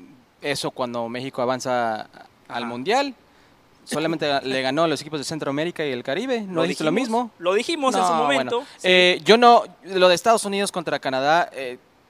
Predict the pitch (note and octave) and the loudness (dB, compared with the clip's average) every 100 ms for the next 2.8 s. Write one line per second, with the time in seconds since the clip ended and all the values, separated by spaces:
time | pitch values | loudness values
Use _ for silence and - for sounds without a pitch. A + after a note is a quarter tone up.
0 | - E3 D3 A#2+ A#2+ - C3+ D3+ - B2+ | -10 -8 -8 -10 -12 -8 -8 -8 -12 -12
1 | A#2 B2 A#2+ C#3+ - C#3 B2 C3+ B2 A#2 | -10 -8 -6 -8 -6 -8 -8 -10 -10 -8
2 | B2+ B2 C3+ A#2+ - C3+ C#3+ D3+ | -8 -8 -8 -8 -8 -4 -4 -4